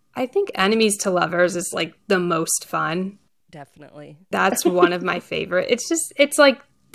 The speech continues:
Speaker 1: I, I, all, I, that's my favorite, I think. I, I don't know what that says about me. Um, in
Speaker 2: <laughs>
Speaker 1: books, I think that's my, I think that's my favorite in novels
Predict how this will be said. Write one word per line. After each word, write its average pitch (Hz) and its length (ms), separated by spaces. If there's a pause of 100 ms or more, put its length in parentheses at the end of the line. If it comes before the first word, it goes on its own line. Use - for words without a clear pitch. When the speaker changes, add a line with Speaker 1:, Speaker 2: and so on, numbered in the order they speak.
(240)
Speaker 1:
I, - 120 (240)
I, 233 180
all, 240 300
I, 226 120 (140)
that's 208 260
my 233 120
favorite, 175 420
I - 80
think. - 440 (220)
I, - 200
I 180 60
don't 196 300
know 180 80
what 180 140
that 165 140
says 180 220
about 165 260
me. 175 220 (320)
Um, 208 280 (120)
in 285 160
Speaker 2:
<laughs> - 20
Speaker 1:
books, - 380
I 202 120
think 214 240
that's 208 180
my, 226 220 (540)
I 247 100
think 262 240
that's 285 240
my 294 180
favorite 220 680 (440)
in 196 220
novels 165 460